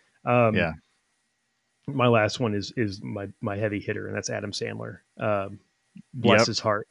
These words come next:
Speaker 1: I love
Speaker 2: Almost made my list too.
Speaker 1: I, I want him, I want him to do well. Um, every single thing I see him in, I want him to do well. I really do. And it's,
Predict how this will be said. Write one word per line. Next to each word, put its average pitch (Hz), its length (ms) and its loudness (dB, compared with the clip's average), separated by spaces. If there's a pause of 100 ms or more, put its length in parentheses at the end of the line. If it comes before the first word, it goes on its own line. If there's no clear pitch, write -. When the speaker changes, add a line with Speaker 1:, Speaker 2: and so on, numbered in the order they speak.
Speaker 1:
I 120 100 6
love 113 260 6
Speaker 2:
Almost 107 440 8
made 107 160 6
my 98 160 2
list 90 280 -2
too. 80 220 -6
Speaker 1:
I, 123 120 4
I 139 180 4
want 147 260 6
him, 123 220 2
I 135 80 4
want 123 260 2
him 113 160 2
to - 100 -8
do 104 180 -6
well. 107 340 -10 (440)
Um, 104 360 -6 (140)
every 135 180 2
single 143 260 4
thing 117 240 2
I 107 80 2
see 110 240 0
him 101 120 -2
in, 98 80 -8
I 101 60 -6
want 101 200 -8
him 104 100 -10
to - 120 -10
do 107 140 -8
well. 107 280 -6 (160)
I 123 40 2
really 113 300 2
do. 104 280 -6
And 120 200 0
it's, 117 220 0